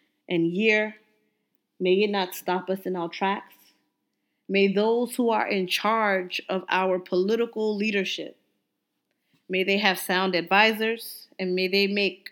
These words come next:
decisions that reflect the interest of all, and may they protect the interest of everyone and every citizen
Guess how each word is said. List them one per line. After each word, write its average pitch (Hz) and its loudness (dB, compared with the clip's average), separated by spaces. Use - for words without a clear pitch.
decisions 180 -2
that 185 2
reflect 196 -2
the 190 0
interest 190 -2
of 170 -6
all, 180 -2
and 185 -2
may 190 2
they 190 0
protect 185 -2
the 190 0
interest 202 -4
of 180 -6
everyone 180 -2
and 180 -4
every 185 0
citizen 170 -4